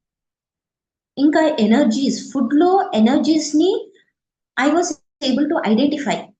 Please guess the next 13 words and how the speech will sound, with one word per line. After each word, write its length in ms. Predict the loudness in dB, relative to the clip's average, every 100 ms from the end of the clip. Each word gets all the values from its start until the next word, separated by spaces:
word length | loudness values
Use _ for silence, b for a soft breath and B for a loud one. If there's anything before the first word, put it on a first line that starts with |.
| _ _ _ _ _ _ _ _ _ _ _
స్కూల్లో 480 | -16 -2 2 4 2
ఎవరైనా 440 | 0 0 0 0 -2
ఫుడ్ 320 | -2 -2 2
తిన్నప్పుడు 720 | 2 0 -2 -4 -4 -6 -12 _ _ -8
నాలో 480 | -6 -4 -2 -2 -2
ఎనర్జీస్ 600 | -2 -2 -4 -4 -6 -6
ఎలా 400 | -8 -8 -6 -8
వస్తున్నాయి, 1000 | -8 -10 -8 -8 -6 -8 -6 -8 -10 -16 _ _ _
నేను 280 | -6 -4 -6
ఎలా 400 | -6 -6 -4 -4
రియాక్ట్ 460 | -4 -4 -4 -8 -8
అవుతున్నాను, 880 | -10 -6 -6 -4 -6 -6 -6 -10 -16 _ _ _ _ _
so 460 | -18 -10 -6 -6 -8